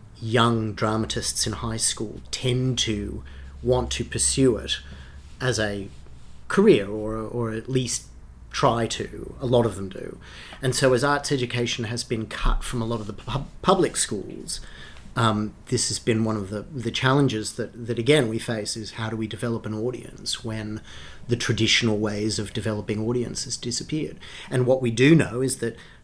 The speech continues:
there are people who will go to the theatre, um, up to the age of about thirty-six, thirty-seven, thirty-eight, maybe forty. Then,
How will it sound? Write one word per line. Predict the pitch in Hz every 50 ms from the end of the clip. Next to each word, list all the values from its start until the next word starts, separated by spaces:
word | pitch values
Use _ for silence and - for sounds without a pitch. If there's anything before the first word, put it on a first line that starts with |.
| - -
there | - 135 113 107 120 113 113 113
are | 113 113 113 113 110
people | - - - 131 131 131 123 101
who | 120
will | 117 113
go | 104 113 110 107
to | 101
the | 98 95
theatre, | - - 120 117 113 131 147 151 156 - - - -
um, | 113 113 104 101 104 104 -
up | - 120 120 -
to | - 117
the | 120 113
age | 104 113 117 117 113
of | 104 98
about | 101 110 107 107 - -
thirty-six, | - - 123 120 113 107 110 110 110 110 101 - - 175 175 - - -
thirty-seven, | - 139 135 131 123 - 143 127 139 131
thirty-eight, | 131 - 135 131 131 131 135 151 165 175 - - - - - -
maybe | 120 117 120 123 117 113 113
forty. | - - - 131 127 135 135 135 156 160 170 165 - - - - - - - - - - -
Then, | - 101 101 117 117 117 123 131 143 147 151 151 151